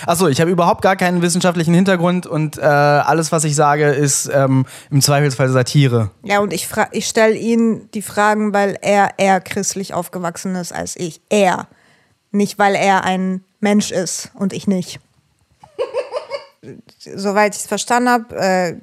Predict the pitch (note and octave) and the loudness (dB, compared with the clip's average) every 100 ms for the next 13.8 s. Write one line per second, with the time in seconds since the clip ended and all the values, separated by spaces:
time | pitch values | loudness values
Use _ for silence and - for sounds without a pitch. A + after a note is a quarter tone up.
0 | - G#3 G#3+ A3+ G3+ F3 G#3 G3+ G3 G3 | 0 2 2 -2 -4 -4 -4 -4 -4 -4
1 | F#3+ G3+ G3+ G3+ B3+ - D#4 D#4+ G4+ - | -6 -4 0 2 0 -2 -6 -6 -8 -10
2 | _ _ _ _ - G3+ - F3 G3 B3 | _ _ _ _ -4 -4 -2 0 2 2
3 | B3 C4 D4 D4 - D#4 E4+ G#4 - _ | 0 0 -2 -2 -4 -8 -6 -8 -10 _
4 | _ _ _ _ _ - G#3+ G3+ G3+ G3+ | _ _ _ _ _ -2 2 4 4 2
5 | E3 - - G3+ G3 F3 G3+ G3+ G#3 - | 0 -4 -4 -2 -2 -2 -4 -6 -8 -4
6 | C3+ F#3 G#3+ G3 - A#3+ C4+ - E4+ F#4 | -2 0 -2 -8 -8 -6 -6 -6 -4 -4
7 | - - - - G#3+ G#3 G3+ G3+ G3 F3 | -6 -18 -16 -4 0 0 0 -2 -2 -2
8 | F#3 F3+ B3 A4 - - _ _ _ _ | 0 0 0 -4 -8 -14 _ _ _ _
9 | B2+ F#3+ B3+ _ _ _ _ F#3+ G3+ G3 | -20 -18 -20 _ _ _ _ -4 -4 -2
10 | F#3+ E3+ F3+ G3+ A#3+ A#3+ A#3 A3+ A#3+ A#3+ | -2 0 -2 0 0 0 2 2 2 -2
11 | - A#3 A#3+ C4 D#4+ - - - _ _ | -4 -2 0 2 0 -4 -16 -18 _ _
12 | _ _ _ - G#3 G3+ G3+ G#3 G3+ F#3+ | _ _ _ -4 2 4 4 2 0 -4
13 | - G#3+ G#3 G#3+ F#3+ - G#3 | -6 0 2 2 0 0 0